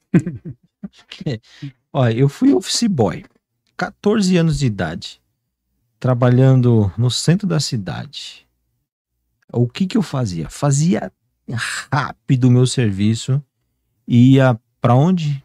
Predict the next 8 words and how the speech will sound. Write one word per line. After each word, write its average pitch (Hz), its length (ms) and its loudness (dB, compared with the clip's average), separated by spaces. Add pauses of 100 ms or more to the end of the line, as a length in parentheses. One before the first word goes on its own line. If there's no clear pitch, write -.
(140)
Casa 151 300 0
Bevilacqua, 113 760 0
Rua 117 200 0
Direita, 110 600 0
número 113 260 -2
vinte 117 280 -2
e 120 40 -2
dois. - 720 -8